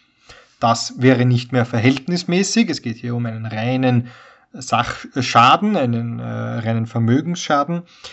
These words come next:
Ich werde allerdings zum Beispiel, äh, wenn wir ein bisschen kreativ sein wollen,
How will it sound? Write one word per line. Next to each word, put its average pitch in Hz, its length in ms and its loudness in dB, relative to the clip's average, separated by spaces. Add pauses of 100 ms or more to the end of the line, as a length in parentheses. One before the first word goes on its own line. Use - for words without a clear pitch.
(120)
Ich 127 220 -2
werde 156 500 10
allerdings 147 640 4
zum 135 180 0
Beispiel, 143 760 4 (300)
äh, - 60 -8
wenn 117 380 4
wir 117 80 6
ein 113 100 4
bisschen 123 220 2
kreativ 123 440 0
sein 151 220 0
wollen, 135 240 4